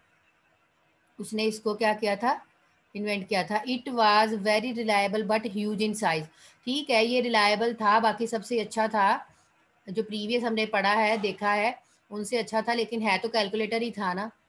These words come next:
और size में भी बड़ा था। फिर उसके बाद आपका concept आया एनियाक,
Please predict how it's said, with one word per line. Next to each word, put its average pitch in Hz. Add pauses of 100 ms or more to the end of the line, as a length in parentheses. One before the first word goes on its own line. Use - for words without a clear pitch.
और 214
size 202
में 214
भी 220
बड़ा 175
था। 151 (2500)
फिर 247
उसके 269
बाद 277
आपका 247
concept 233
आया 247
एनियाक, 202